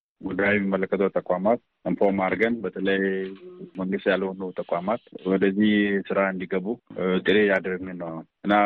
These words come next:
ከተወሰነ ቀናት በኋላ ምናልባት የሆነ እርዳታ ሊመጣ ይችላል እና በጤና በኩል የሌላ በሽታ ተጋላጭ እንዳይሆን አጎበር እንዴት እንደሚገኝ፣ አንዳንድ መድኃኒት እንዴት እንደሚገኝ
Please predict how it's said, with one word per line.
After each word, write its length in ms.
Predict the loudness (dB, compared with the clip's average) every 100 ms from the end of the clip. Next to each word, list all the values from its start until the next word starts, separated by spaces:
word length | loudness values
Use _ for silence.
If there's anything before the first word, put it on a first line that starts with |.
| 2
ከተወሰነ 540 | -2 0 0 0 0 0 0 0 -4 -6 -10 -16 -18 -6
ቀናት 280 | -2 -2 -2
በኋላ 220 | 0 0 0
ምናልባት 480 | -2 -4 0 -2 -2 -2 0
የሆነ 360 | 2 2 4 4
እርዳታ 420 | 2 2 2 4 4 2 0 -10 -12
ሊመጣ 260 | -8 -2 2
ይችላል 380 | 2 0 -2 -2 _ 0
እና 180 | 4 6 6 4
በጤና 680 | 2 0 0 -2 -2 -2 0
በኩል 300 | 0 2 0 0 -6 -8
የሌላ 360 | -4 -2 2 0
በሽታ 360 | 0 -4 0 0
ተጋላጭ 420 | 0 -2 -2 -2 -2
እንዳይሆን 400 | 0 0 0 -4 -6 -2
አጎበር 500 | 0 0 0 2 0
እንዴት 340 | -2 0 -2 -2
እንደሚገኝ፣ 540 | -8 -8 -4 -4 -2 -4 -8 -16 _
አንዳንድ 320 | -4 0 2 0
መድኃኒት 480 | 0 2 2 2 -2
እንዴት 280 | 0 0 0
እንደሚገኝ 500 | -4 -4 -2 0 2